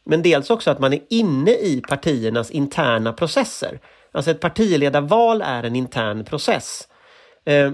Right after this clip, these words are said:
det handlar inte bara om att man har satt bilden av en, en, en elektrifieringskommission, utan det handlar ju här om att man, att man lite som, som, eh, ja, som ett land som går in och påverkar ett annat lands val till exempel, eller som, som en,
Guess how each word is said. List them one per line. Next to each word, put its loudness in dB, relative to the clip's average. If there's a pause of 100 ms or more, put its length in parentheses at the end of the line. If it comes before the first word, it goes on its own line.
(140)
det -2
handlar 2
inte -4
bara 2
om -2
att -8
man -2
har -4
satt -6
bilden -4
av 0
en, -6
en, -6
en -6
elektrifieringskommission, -2
utan -8
det -4
handlar 2
ju 2
här 2
om -4
att -6
man, 0 (600)
att -2
man 2
lite 2 (260)
som, 0
som, 0
eh, -2 (160)
ja, 0 (380)
som -4
ett -4
land 0
som 0
går 2
in 2
och -2
påverkar 2
ett -2
annat -2
lands -2
val 0
till -6
exempel, -4
eller 0
som, 0
som 0
en, 0